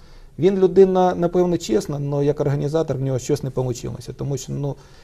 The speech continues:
неправильно, немає системи. Ну, він повинен, він ні разу не звернувся, не він, не міські депутати, до фонду, який витрачає сумасшедші гроші, що давайте разом робити.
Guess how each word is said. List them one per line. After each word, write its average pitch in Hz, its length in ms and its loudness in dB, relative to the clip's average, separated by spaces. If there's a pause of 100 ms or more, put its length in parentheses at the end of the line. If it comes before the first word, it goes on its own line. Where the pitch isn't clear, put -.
(100)
неправильно, 151 540 8
немає 170 400 4
системи. 120 500 -8
Ну, 160 140 2
він 202 200 2
повинен, 180 420 6
він 180 160 8
ні 196 80 8
разу 220 260 8
не 170 120 4
звернувся, 165 540 6
не 170 140 6
він, 160 240 4
не 151 80 2
міські 156 260 0
депутати, 151 520 2 (280)
до 156 140 8
фонду, 202 380 8
який 151 320 6
витрачає 190 460 8
сумасшедші 170 480 2
гроші, 208 300 6
що 160 160 4
давайте 226 380 8
разом 196 360 8
робити. 131 360 -2